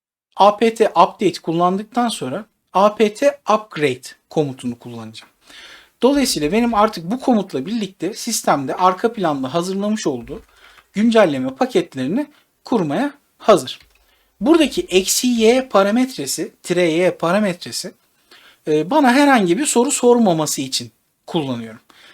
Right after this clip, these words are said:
Hemen şöyle bir örnek yaparsak, eksi Y'yi koymadığım takdirde A P T boşluk upgrade komutunu gönderdiğimde bana her paket için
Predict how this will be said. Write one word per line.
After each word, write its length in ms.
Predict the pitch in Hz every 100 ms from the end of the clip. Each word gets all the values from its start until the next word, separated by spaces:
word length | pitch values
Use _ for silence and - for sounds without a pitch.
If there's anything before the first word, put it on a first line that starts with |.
| _
Hemen 300 | 254 220 180
şöyle 340 | - 202 185
bir 60 | 190
örnek 340 | 190 190 190
yaparsak, 580 | 196 196 160 - 123 -
eksi 300 | 220 - 254
Y'yi 300 | 233 226 220
koymadığım 540 | 240 240 220 160 135
takdirde 540 | 135 220 - 143 123 120
A 220 | 185 202 196
P 160 | 202
T 220 | 202 190
boşluk 400 | 180 147 139 -
upgrade 500 | 190 190 151 127 - _ _ _ _ _ _ _ -
komutunu 460 | 233 214 160 143
gönderdiğimde 800 | 220 247 190 139 127 120 147 254 _ _ - _ -
bana 300 | 180 277 208
her 340 | - 233 285
paket 380 | - - 254 262
için 340 | 190 - 202